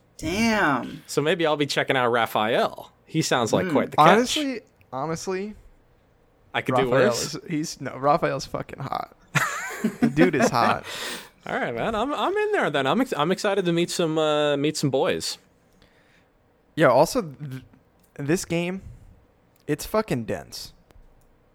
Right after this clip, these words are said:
Speaker 3: There's a lot going on. It's basically Fire Emblem now with Persona mixed into it a little bit.
Speaker 1: Yeah.
Speaker 3: It's a bit, like,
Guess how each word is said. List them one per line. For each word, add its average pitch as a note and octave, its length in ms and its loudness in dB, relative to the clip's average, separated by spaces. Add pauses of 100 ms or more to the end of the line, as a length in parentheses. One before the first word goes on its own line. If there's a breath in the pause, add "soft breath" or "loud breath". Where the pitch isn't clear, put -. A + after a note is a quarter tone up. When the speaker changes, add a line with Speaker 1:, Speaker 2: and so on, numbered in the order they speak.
(380)
Speaker 3:
There's E3 180 2
a D3+ 60 0
lot B2 400 2
going A#2 300 -4
on. - 260 -14 (880 soft breath)
It's D3 140 -4
basically F#3 480 -2
Fire D3 380 0
Emblem C#3 280 -6
now B2 220 -2
with A#2 240 -8
Persona A2 680 -8
mixed B2 320 -14
into - 320 -14
it - 40 -12
a - 60 -14
little - 160 -16
bit. - 240 -16 (600 soft breath)
Speaker 1:
Yeah. C3 180 -2
Speaker 3:
It's A2+ 100 0
a E3 40 4
bit, G3 240 4
like, C#3 340 0